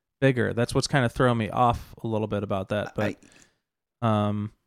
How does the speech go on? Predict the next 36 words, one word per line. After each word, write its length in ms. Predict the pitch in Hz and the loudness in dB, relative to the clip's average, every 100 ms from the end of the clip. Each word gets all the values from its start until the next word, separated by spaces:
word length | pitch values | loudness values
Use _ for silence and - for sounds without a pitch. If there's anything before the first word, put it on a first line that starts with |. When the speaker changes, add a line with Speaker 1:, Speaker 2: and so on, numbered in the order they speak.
| _ _ - - - - | _ _ -20 -20 -20 4
Speaker 1:
but 100 | 180 | 6
I, 220 | 170 160 | 6 4
Speaker 2:
I 80 | 196 | 2
guess 160 | 95 180 | 2 6
I 40 | |
Speaker 1:
yeah, 80 | 185 | 6
Speaker 2:
didn't 100 | 170 | 6
Speaker 1:
and 60 | 190 | 6
Speaker 2:
say 20 | |
Speaker 1:
then 140 | 214 | 6
Speaker 2:
about 60 | 190 | 8
Speaker 1:
the 60 | 202 | 6
Speaker 2:
that. 40 | |
Speaker 1:
only 220 | 233 254 | 8 6
other 120 | 226 | 6
thing 200 | 233 220 | 4 4
is, 120 | 202 180 | 4 4
is, 140 | 160 | 4
like, 280 | 165 156 - - | 4 2 -4 -6
um, 440 | 151 147 143 - _ _ | -2 0 -2 -6 _ _
you 140 | 180 180 | 0 6
know, 340 | 170 170 170 - _ _ _ _ _ _ | 8 8 4 -4 _ _ _ _ _ _
like, 120 | 170 - | 2 6
her 240 | 208 196 - | 6 6 4
arm 260 | 175 180 175 | 4 4 4
is 100 | 156 | 2
straight. 380 | - 160 160 151 | 4 4 4 2
If 100 | 165 | 0
her 160 | 156 | 0
arm 200 | 156 156 | 0 0
was 100 | 151 | 0
a 60 | 147 | 2
little 160 | 147 | 2
bit 140 | 147 143 | 2 2
more, 440 | 147 143 139 135 - | 4 6 6 2 -2
um, 540 | 131 123 120 120 117 | 0 0 0 -4 -6